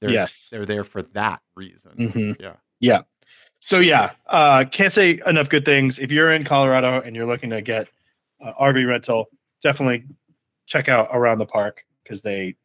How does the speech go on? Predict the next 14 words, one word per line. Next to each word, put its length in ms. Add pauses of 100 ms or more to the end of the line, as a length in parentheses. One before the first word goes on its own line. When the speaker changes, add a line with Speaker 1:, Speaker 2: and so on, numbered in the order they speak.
(200)
Speaker 2:
they 260 (320)
hooked 260
it 100
up 360
and 420
were 360 (180)
super 480
nice 320
and 100
helpful 460
with 140
everything. 580
So 320 (280)
Speaker 1:
That's 240